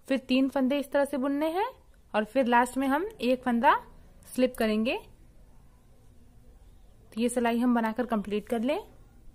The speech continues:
ये सिलाई complete हो गई है। अब इस सिलाई में हम यहाँ पे सारे फंदे खोलेंगे।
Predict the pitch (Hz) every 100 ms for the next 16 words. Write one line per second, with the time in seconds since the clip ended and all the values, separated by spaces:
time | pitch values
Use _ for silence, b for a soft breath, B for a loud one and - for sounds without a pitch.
0 | - - - - - - - - - -
1 | - - - 190 214 220 220 226 320 -
2 | - 190 208 220 247 254 269 311 427 -
3 | - - - - - - - - - -
4 | - - - - - 208 202 233 - 233
5 | 226 226 214 240 349 - - 214 220 -
6 | - 202 196 208 247 233 208 226 220 220
7 | - 185 190 214 240